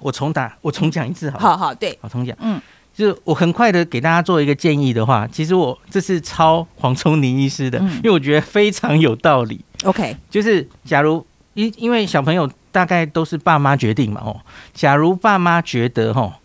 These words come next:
Speaker 1: 这个现在疫情很严重，接下来在学校很可能会染疫，哦，你超担心的，睡不着啊，那就去打吧，就去打，哦，哪一个疫苗都可以。好，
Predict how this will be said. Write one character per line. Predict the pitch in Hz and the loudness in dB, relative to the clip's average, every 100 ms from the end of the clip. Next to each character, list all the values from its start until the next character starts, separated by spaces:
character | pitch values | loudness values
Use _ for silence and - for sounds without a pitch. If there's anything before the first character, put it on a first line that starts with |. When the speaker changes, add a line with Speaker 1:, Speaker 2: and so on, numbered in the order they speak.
| _ _ _ _ _ _ _ _ | _ _ _ _ _ _ _ _
Speaker 1:
这 | 180 | -2
个 | 160 143 | -2 -2
现 | - 208 160 | -2 -2 0
在 | 165 151 | 0 -2
疫 | 175 | -4
情 | 143 120 127 | -4 -2 -2
很 | 107 | -2
严 | 101 110 | -4 0
重， | 135 101 - - - | 0 0 -6 -20 -14
接 | - 160 | -4 0
下 | 160 | 0
来 | 143 | 0
在 | 160 | -2
学 | 143 131 | -2 -2
校 | 160 143 | 0 0
很 | 131 | 0
可 | 147 143 | 0 0
能 | 120 | 0
会 | 165 | 2
染 | 131 107 113 | 2 0 -2
疫， | 156 127 | -4 -2
哦， | 156 | 0
你 | 143 101 | 0 -2
超 | - - 160 | -4 -2 0
担 | 151 147 147 | 0 -2 -2
心 | 147 139 | -4 -4
的， | 107 | -4
睡 | - 160 | -4 -4
不 | 143 | -4
着 | 143 104 87 | -6 -6 -6
啊， | 82 - - _ _ _ | -12 -16 -20 _ _ _
那 | 175 | -6
就 | 160 160 | -4 -4
去 | - | -6
打 | 156 95 78 | -6 -6 -6
吧， | - - - _ _ _ _ _ _ _ | -12 -18 -20 _ _ _ _ _ _ _
就 | 190 | -2
去 | 180 | 0
打， | - 101 - _ | -2 -6 -10 _
哦， | 127 117 | -8 -4
哪 | 131 135 | -4 -2
一 | |
个 | 160 | -2
疫 | 170 | 0
苗 | 123 | 0
都 | 113 120 | -2 -4
可 | - 98 | -8 -12
以。 | 120 - - - | -14 -20 -20 -8
好， | - 135 | -2 -2